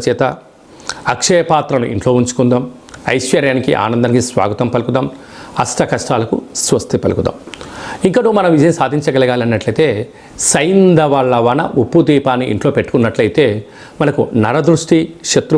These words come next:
ప్రభావాలు తొలగిపోతాయని చెప్పి గమనించాలి. అలాగనే మీ వ్యక్తిగత జాతకం తెలుసుకోవాలనుకుంటున్నారా? రెండు వేల ఇరవై ఐదో సంవత్సరం ప్రారంభం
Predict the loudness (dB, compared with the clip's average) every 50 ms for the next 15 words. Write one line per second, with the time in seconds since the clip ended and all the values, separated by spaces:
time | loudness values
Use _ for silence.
0 | 0 2 0 0 2 2 2 2 2 2 0 0 0 2 2 2 2 0 0 0
1 | 0 0 -2 -2 -2 -2 -4 -4 -4 0 0 0 0 -2 -4 -6 -4 -2 -2 -2
2 | -4 -6 -8 -14 -18 -18 -18 -16 -16 -16 -16 -16 -12 -6 -4 -2 0 0 0 2
3 | 2 2 2 0 0 0 0 2 2 2 2 0 0 0 0 0 0 0 2 2
4 | 2 2 2 0 0 0 -2 -2 -2 0 0 0 0 0 0 0 0 0 0 0
5 | 0 0 0 0 0 0 -2 -2 -6 -10 -18 -20 -20 -18 -16 -16 -16 -14 -8 -2
6 | 0 0 2 2 2 4 4 6 6 6 6 6 6 4 4 2 2 2 0 0
7 | 0 -2 -4 -4 -6 -2 0 2 2 2 2 2 2 2 0 0 -4